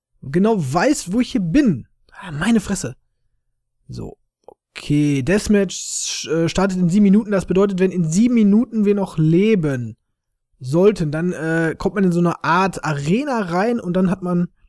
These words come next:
ja, ist ja quasi eine Art Deathmatch, der es dann startet. Okay, wir t-, buddeln uns jetzt mal eben hier hoch. Ich hab nämlich noch eine Idee.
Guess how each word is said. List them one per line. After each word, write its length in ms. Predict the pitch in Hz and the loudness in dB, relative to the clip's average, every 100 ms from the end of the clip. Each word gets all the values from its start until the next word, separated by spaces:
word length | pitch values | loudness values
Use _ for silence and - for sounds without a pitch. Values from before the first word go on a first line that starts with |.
| _ _ _ _ _ - _ _ _ - | _ _ _ _ _ -20 _ _ _ -8
ja, 180 | 147 160 | -2 -2
ist 160 | 131 | 0
ja 80 | 190 | -2
quasi 240 | 175 180 165 | 0 2 2
eine 100 | - | -2
Art 140 | 123 | -6
Deathmatch, 420 | 131 - 120 - | -6 -4 -6 -6
der 100 | 104 | -10
es 80 | 104 | -12
dann 140 | 110 | -12
startet. 360 | 101 - 76 107 | -12 -10 -12 -12
Okay, 280 | - - 67 _ | -12 -12 -14 _
wir 180 | - - | -18 -14
t-, 100 | - _ _ _ - | -16 _ _ _ -16
buddeln 320 | 135 190 220 | 0 2 2
uns 140 | 202 | 0
jetzt 120 | 190 190 | -2 -2
mal 120 | 180 | 0
eben 100 | 196 | 2
hier 140 | 170 | 4
hoch. 340 | 175 196 220 - | 6 6 6 2
Ich 220 | - - _ _ | -18 -20 _ _
hab 180 | - - | -16 -6
nämlich 200 | 196 190 | -4 -2
noch 180 | 185 - | -2 -4
eine 100 | 185 | -6
Idee. 640 | 170 143 139 147 127 - | -6 -4 0 0 0 -6